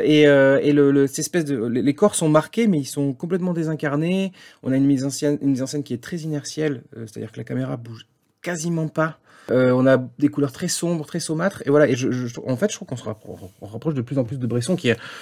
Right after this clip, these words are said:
comment dire, un cinéaste un peu âpre, hein, faut, faut aimer, quoi. Mais, euh, moi, j'ai redécouvert Bresson récemment, et c'est vrai que du coup, quand tu, quand tu mets les deux en perspective, enfin, quand tu mets les, les,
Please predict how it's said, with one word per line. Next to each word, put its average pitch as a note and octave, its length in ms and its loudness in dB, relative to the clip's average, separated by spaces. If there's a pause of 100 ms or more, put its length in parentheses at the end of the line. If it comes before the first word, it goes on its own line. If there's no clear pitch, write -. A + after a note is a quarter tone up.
comment C#3+ 200 4
dire, C3+ 200 6
un B2 120 4
cinéaste D#3 320 2
un D#3 80 4
peu F3 120 0
âpre, E3+ 260 6
hein, F#3+ 220 6
faut, B2+ 220 0
faut C3+ 160 0
aimer, D#3 220 4
quoi. G#3+ 180 2
Mais, B2 320 2
euh, A#2+ 280 0
moi, C#3+ 120 0
j'ai D3 120 0
redécouvert D3+ 420 2
Bresson C3+ 320 -6
récemment, C3+ 400 0
et G3+ 40 0
c'est - 120 -8
vrai G3 100 -4
que C#3+ 100 -8
du A#2+ 140 -8
coup, D#3+ 140 -14
quand C3 140 -8
tu, A#2+ 300 -12
quand - 120 -18
tu A#2+ 160 -14
mets D#3+ 140 2
les F#3 100 4
deux D#3 100 2
en D#3 120 4
perspective, D3 460 -8
enfin, A#2+ 80 -4
quand A#2+ 120 -6
tu A#2 100 -12
mets A2+ 100 -4
les, G#2+ 300 -8
les, - 140 -18